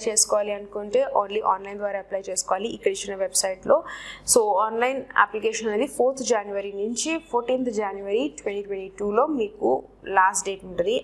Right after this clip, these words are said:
apply చేయడానికి. Guidelines అన్నీ మీకు వెబ్సైట్‌లోనే ఇచ్చారు ఇక్కడ. So guidelines follow అవుతూ apply చేయండి. Like మీ photograph upload చేయాలన్నా, ఏదైనా document upload చేయాలన్నా, ఎంత file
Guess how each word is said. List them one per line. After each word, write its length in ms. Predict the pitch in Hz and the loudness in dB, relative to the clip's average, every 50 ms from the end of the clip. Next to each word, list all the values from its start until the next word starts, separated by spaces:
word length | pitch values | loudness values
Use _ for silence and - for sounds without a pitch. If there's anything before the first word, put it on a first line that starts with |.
| - 185 | 0 0
apply 240 | - - 185 185 190 - | 0 0 -2 -2 -2 -2
చేయడానికి. 580 | - 170 165 - - - - - - - - 233 302 330 - - - - - - - - - - - | -6 -6 -6 -6 -8 -10 -12 -16 -8 -2 0 0 0 -2 -4 -12 -14 -12 -10 -10 -10 -10 -4 2 2
Guidelines 460 | 220 220 220 214 240 254 269 262 254 254 | 2 2 2 2 2 2 4 4 4 2
అన్నీ 160 | 226 233 233 233 226 | 2 2 0 0 0
మీకు 180 | 220 - 220 208 - - | -2 0 -2 -2 0 0
వెబ్సైట్‌లోనే 540 | 190 185 - - 214 214 214 214 208 208 202 190 | -2 0 -2 -4 -4 -4 -4 -6 -6 -6 -6 -8
ఇచ్చారు 260 | 196 - - 170 170 170 170 | -6 -4 -4 -4 -2 -2 -2
ఇక్కడ. 160 | - 175 180 226 - 247 - - - - - | 2 4 6 6 6 4 -2 -12 -14 -8 -6
So 80 | - 208 196 202 196 | -4 -4 0 0 0
guidelines 420 | 190 190 190 208 226 233 233 - - | 0 0 -2 -2 -2 -2 -4 -4 -2
follow 200 | 208 196 202 196 190 | -2 -2 -2 -4 -4
అవుతూ 180 | 185 185 - 226 202 | -6 -4 -4 -4 -4
apply 200 | - - 185 185 180 - | -2 -2 -6 -6 -6 -6
చేయండి. 240 | 185 180 175 175 175 | -10 -10 -8 -4 -4
Like 140 | 175 175 - 190 | -4 -2 -4 -6
మీ 40 | 190 190 - | -8 -6 -4
photograph 380 | 196 190 196 196 196 190 190 185 | -4 -4 -4 -4 -4 -4 -6 -6
upload 240 | 190 - 185 185 - - | -4 -4 -6 -6 -4 -2
చేయాలన్నా, 500 | 190 180 175 175 165 156 165 165 156 160 - - - - - - - - 190 | 0 0 0 0 -2 -4 -2 -4 -4 -4 -6 -10 -18 -18 -18 -6 0 0 2
ఏదైనా 240 | 196 202 202 196 196 190 | 2 0 -2 0 0 0
document 360 | 180 180 - 208 220 220 208 196 | 0 0 -2 -2 -2 0 0 -2
upload 260 | 202 - 190 190 - 202 | -4 -4 -6 -6 -4 -2
చేయాలన్నా, 340 | 190 185 180 180 180 175 - - 202 | -2 -2 -2 -4 -6 -6 -6 -4 -4
ఎంత 120 | 202 214 220 - 220 | -2 -2 2 4 4
file 200 | 196 185 196 | 4 4 2